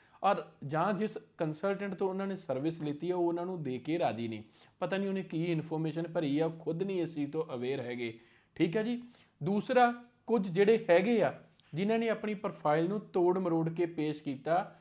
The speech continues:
ਉਹਨਾਂ ਕੋਲੇ ਉਹਨੂੰ ਸਪੋਰਟ ਕਰਦੇ ਕੋਈ ਕਾਗਜ਼ਾਤ ਨਹੀਂ ਹੈਗੇ। ਮੰਨ ਕੇ ਚੱਲੋ, ਜਦੋਂ ਟੂਰਿਸਟ ਵੀਜ਼ਾ ਲੈਣਾ ਸੀ ਉਦੋਂ ਆਪਣੇ ਆਪ ਨੂੰ ਬਹੁਤ ਵਧਾ ਚੜਾ ਕੇ ਪੇਸ਼ ਕੀਤਾ, ਕਿਸੇ ਨੇ ਬਿਜ਼ਨਸਮੈਨ ਭਰੇ, ਭਰਿਆ,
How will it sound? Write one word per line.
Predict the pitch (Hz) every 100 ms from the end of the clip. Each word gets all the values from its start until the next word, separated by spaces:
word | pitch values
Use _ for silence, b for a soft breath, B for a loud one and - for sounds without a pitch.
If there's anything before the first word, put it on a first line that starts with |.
| B B
ਉਹਨਾਂ | 196 220
ਕੋਲੇ | 226 202 202 - 170
ਉਹਨੂੰ | 185 208
ਸਪੋਰਟ | - 156 151 151 160
ਕਰਦੇ | 160 151 156
ਕੋਈ | 165 156 160 190 -
ਕਾਗਜ਼ਾਤ | 160 127 127 127 143 139
ਨਹੀਂ | 131 185 196
ਹੈਗੇ। | 165 160 127 B B B B
ਮੰਨ | 160 185
ਕੇ | 190 214
ਚੱਲੋ, | 196 196 202
ਜਦੋਂ | 170 165 180
ਟੂਰਿਸਟ | 165 170 170 175
ਵੀਜ਼ਾ | 165 170
ਲੈਣਾ | 170 143 160
ਸੀ | 165 185
ਉਦੋਂ | 160 170
ਆਪਣੇ | 151 170 165
ਆਪ | 156
ਨੂੰ | 175 139
ਬਹੁਤ | 143 170
ਵਧਾ | 165 165 156 131 120
ਚੜਾ | 175 165 127
ਕੇ | 139
ਪੇਸ਼ | 139 127 127 -
ਕੀਤਾ, | 117 117 117 110 b b b -
ਕਿਸੇ | 165 170
ਨੇ | 170
ਬਿਜ਼ਨਸਮੈਨ | 147 143 156 165 160 147 151
ਭਰੇ, | 151 143 127 - - -
ਭਰਿਆ, | 147 131 135 127